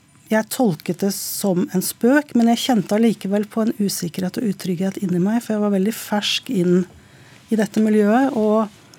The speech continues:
det er liksom, når du får sånne signaler mot deg, så lurer du på hvorfor skjer dette, hvorfor sier han dette til meg,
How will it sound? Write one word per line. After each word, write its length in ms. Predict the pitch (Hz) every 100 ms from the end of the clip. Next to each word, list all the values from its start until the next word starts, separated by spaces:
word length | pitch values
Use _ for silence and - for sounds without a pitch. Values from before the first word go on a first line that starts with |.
| - - - - - - _ _ _ -
det 100 | 233
er 80 | 220
liksom, 440 | 240 226 220 220
når 120 | 220 220
du 60 |
får 320 | - 226 220 240
sånne 220 | 196 175
signaler 560 | 196 202 180 165 190 208
mot 220 | 185 -
deg, 160 | 240 233
så 100 | 226
lurer 240 | 226 175
du 60 | -
på 140 | 208
hvorfor 440 | 190 180 - -
skjer 260 | - 208 196
dette, 280 | 196 - 214
hvorfor 200 | 202 202
sier 380 | - 214 175 170
han 140 | 175
dette 240 | 190 -
til 120 | 156 190
meg, 260 | 190 233